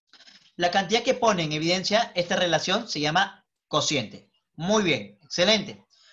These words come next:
Ahora, vamos a ver una representación gráfica, ¿te parece, de la división? Correcto, mira.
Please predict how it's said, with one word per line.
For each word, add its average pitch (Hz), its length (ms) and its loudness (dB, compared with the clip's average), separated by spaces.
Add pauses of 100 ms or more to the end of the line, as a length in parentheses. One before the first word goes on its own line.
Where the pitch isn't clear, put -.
(140)
Ahora, 180 360 4 (220)
vamos 294 300 2
a 233 60 2
ver 196 140 -2
una 208 180 0
representación 190 840 -6
gráfica, 180 480 0
¿te 147 100 -6
parece, 143 320 -4
de 156 80 -2
la 135 120 -2
división? - 520 -2 (340)
Correcto, - 440 2
mira. 160 400 -2